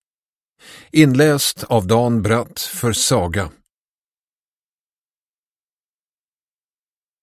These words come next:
Kapitel ett. Ett liberianskt fartyg prejades av den israeliska kustbevakningen tidigt idag. Det tvingades in i hamn vid Haifa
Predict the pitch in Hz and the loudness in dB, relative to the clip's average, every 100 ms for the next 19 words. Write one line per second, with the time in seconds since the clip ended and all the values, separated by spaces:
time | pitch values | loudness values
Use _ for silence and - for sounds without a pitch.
0 | _ - 151 156 151 147 135 127 131 117 | _ 2 2 4 2 2 0 -2 -4 -4
1 | - - _ _ _ _ _ _ _ _ | -8 -16 _ _ _ _ _ _ _ _
2 | _ _ _ _ _ _ _ _ _ - | _ _ _ _ _ _ _ _ _ -20
3 | - - 180 151 160 175 165 170 175 170 | -18 2 2 6 4 4 2 2 2 0
4 | - - - 143 - 165 143 117 - 127 | -2 -4 2 2 2 0 0 -2 0 0
5 | 117 120 143 127 131 110 110 113 107 - | 2 2 2 0 0 0 0 0 -2 0
6 | 110 107 120 110 120 - 123 - 117 104 | 0 0 -2 -2 -2 -2 -4 -2 -2 0
7 | 107 107 123 117 104 98 - 117 101 101 | 0 -2 -4 -2 -2 -2 -2 -2 -4 -4
8 | 104 95 80 _ _ _ - - - - | -4 -4 -6 _ _ _ -20 -20 -20 0
9 | 143 143 175 147 151 156 - 139 139 147 | 2 2 0 2 2 0 0 0 0 0
10 | 101 131 139 135 95 107 95 104 127 101 | 0 0 0 -2 -2 -2 -4 -2 -2 -2
11 | 87 - 123 82 | -4 -4 -4 -6